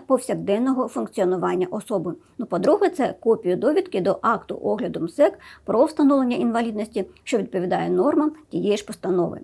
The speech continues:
Нагадаємо, що в Україні впроваджено нову систему оцінювання повсякденного функціонування, яка є підставою для продовження або перегляду статусу інвалідності, призначення індивідуальної програми реабілітації.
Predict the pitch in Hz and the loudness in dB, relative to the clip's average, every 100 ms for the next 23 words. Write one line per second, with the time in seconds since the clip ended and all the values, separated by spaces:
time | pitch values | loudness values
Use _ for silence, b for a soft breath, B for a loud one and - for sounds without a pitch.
0 | - B B B 262 - 277 320 302 175 | -18 B B B -8 0 4 4 4 2
1 | 175 180 202 185 - 185 247 330 - - | 0 -2 -2 -4 -2 0 4 4 4 -4
2 | _ - 240 214 214 208 214 - 220 262 | _ -8 -2 0 0 0 -4 -4 -2 0
3 | 285 180 175 196 - 185 165 - 196 - | 2 0 -2 -6 0 0 0 -2 -6 -2
4 | 190 165 170 180 - 202 214 190 196 202 | -2 0 -2 -4 -4 -4 -4 -2 0 0
5 | 151 226 190 190 - 196 175 170 240 277 | 0 -4 -4 -4 -2 0 2 2 2 2
6 | 226 190 202 196 175 208 190 175 - 190 | 2 -2 0 -2 -2 0 0 -4 -6 -4
7 | 269 311 208 226 180 B B B - 240 | 0 2 2 2 0 B B B 0 0
8 | 185 240 269 302 294 - 190 220 - 226 | 2 2 2 2 2 0 2 0 2 0
9 | 214 220 190 175 175 185 180 277 285 262 | 0 0 0 -2 -4 -4 -2 -2 -2 -4
10 | 214 202 208 175 185 185 - 285 B B | -2 -2 -2 0 -2 -2 0 -2 B B
11 | B B - 247 320 330 302 285 254 202 | B B 0 2 2 4 2 4 2 2
12 | 190 202 202 254 269 262 226 190 180 214 | -2 -2 0 2 2 0 -4 0 0 -2
13 | - 233 190 185 165 147 - - - | -2 -2 0 -2 -2 -6 -10 -16 -18